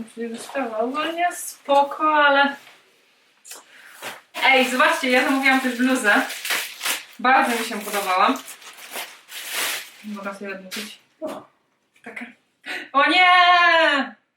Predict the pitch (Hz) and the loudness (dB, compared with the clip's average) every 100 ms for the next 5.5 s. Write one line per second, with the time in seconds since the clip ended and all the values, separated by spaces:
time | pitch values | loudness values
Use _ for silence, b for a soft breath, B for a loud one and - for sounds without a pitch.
0 | _ _ _ - - 135 269 277 277 302 | _ _ _ -12 -4 -4 -4 -6 -6 -8
1 | - 330 330 - - 233 - - - - | -8 -8 -8 -10 -6 -6 -4 -8 -10 -16
2 | - _ _ - 359 381 294 - - - | -18 _ _ -10 -4 -2 -2 -6 -14 -10
3 | 381 349 220 214 - - 254 - - - | -8 -4 0 0 -2 -4 -4 -4 -2 2
4 | 190 208 - 156 151 - - - 214 202 | 2 2 -2 0 4 4 2 2 4 4
5 | - - - - - | 4 0 -4 -10 -12